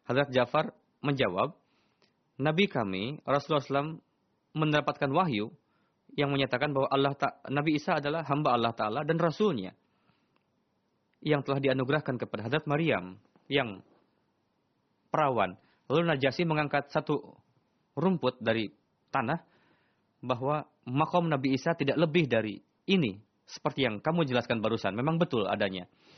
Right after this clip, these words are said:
Dan mengatakan kepada umat kri-, kaum muslim bahwa kamu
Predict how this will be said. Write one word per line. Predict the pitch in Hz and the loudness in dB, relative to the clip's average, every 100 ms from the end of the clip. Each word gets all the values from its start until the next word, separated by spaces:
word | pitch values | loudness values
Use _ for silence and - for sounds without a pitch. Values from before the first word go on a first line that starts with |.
| - _ _ _ _ _ | -20 _ _ _ _ _
Dan | 139 147 | -2 0
mengatakan | 147 143 139 139 170 | 0 0 0 0 -2
kepada | 156 135 123 113 | -2 -2 -2 0
umat | 127 123 | 0 -2
kri-, | 123 - | -6 -4
kaum | 131 127 120 - _ - | 0 0 -2 -12 _ -2
muslim | 135 123 156 208 _ _ | -2 0 -2 -4 _ _
bahwa | 117 127 | 2 2
kamu | 143 | 2